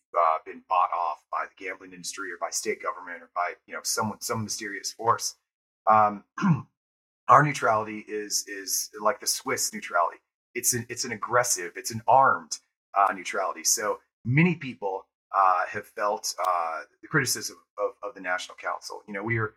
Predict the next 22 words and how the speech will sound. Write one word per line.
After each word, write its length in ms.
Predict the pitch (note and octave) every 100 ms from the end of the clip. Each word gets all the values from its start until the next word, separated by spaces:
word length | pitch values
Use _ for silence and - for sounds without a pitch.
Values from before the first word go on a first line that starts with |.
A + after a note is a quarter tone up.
| _ _ -
we 160 | A#2+
are 140 | G#2 G2+
free 600 | - C3+ C#3+ A2+ G2 - G#2+
and 360 | G#2 G2 F#2
we 140 | G2+ G2
continue 540 | G2+ F#2+ C#3 C3+ G2+
to, 420 | - G2 F#2 F#2 - _ _ - F#2
um, 420 | F2 E2+ E2 - -
not 180 | B2+ C3+
just 200 | A#2 -
work 180 | B2+ -
with 120 | A#2
all 120 | G#2
stakeholders, 580 | - - - G2+ G#2 -
but 180 | A2 -
continue 320 | A2 B2+ B2
to 60 | A2+
push 300 | - D3 -
stakeholders 520 | A2 - G#2 F#2 -
and 80 | B2
even 140 | B2
criticize 640 | - D3 C#3+ - - -